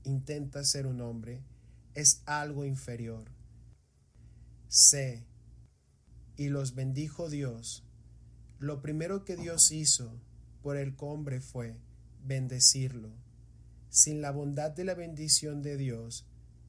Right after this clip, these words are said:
la vida humana habría sido no solamente insoportable,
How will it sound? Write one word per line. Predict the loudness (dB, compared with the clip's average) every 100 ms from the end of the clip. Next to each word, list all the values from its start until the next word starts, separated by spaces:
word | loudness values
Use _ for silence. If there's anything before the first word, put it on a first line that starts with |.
| -20
la | -6 -4
vida | -2 -4 -4
humana | -6 -4 -4 -4 -6 -10 -16 -20 -20 -20 -16 -4
habría | -2 -2 -2 6
sido | 6 6 -4 -6
no | 0
solamente | 4 4 2 -4 -4 -6 -8 0
insoportable, | 4 4 2 -8 -10 -6 -6 -6 -10 -16